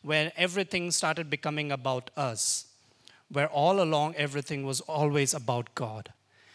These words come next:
Before man came into existence, it was still about God. After man will stop to exist, it will still be about God. You know why?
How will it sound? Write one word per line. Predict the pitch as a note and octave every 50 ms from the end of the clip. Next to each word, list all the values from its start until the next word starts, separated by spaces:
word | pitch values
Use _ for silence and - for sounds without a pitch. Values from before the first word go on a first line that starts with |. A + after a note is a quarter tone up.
| - _ _ C#3+
Before | C#3 D#3+ - - F#3+ G3+ G#3+ G#3+
man | G3+ F#3 F3 F3+ F#3 F3
came | - F3+ F3 E3+
into | E3 D#3+ D3+ E3+ E3
existence, | D#3 C#3+ C#3+ D#3 E3+ D#3 - - F#3 F3 F3 -
it | - D3
was | D3 C3+ C3 -
still | - - D#3+ D3 C#3+
about | C3 A#2 A#2+ A#2 A2+ G#2+ -
God. | - - B2 A#2 B2+ F3 F#3 - _ - - - - - - _ _ -
After | D3 D#3+ - - - F3+
man | E3 D#3 D3+ D#3 D#3 D#3 C#3
will | D3 C#3+ C3
stop | - - - G3 A3 A3 - -
to | F#3 D#3
exist, | C3+ A#2+ B2 A#2 A2 B2+ E3 A3 - - - - - - -
it | D#3+ C#3
will | C3 C3+ B2+
still | - - - D#3 C#3 C3+
be | B2+ C3
about | B2 A2+ A2 A#2+ A2+ A2+ - _
God. | - C#3+ B2 C3+ C#3+ - - _
You | - C3+ C3
know | C#3+ D3 D3
why? | C#3+ C#3+ D3 F3 G#3 G#3+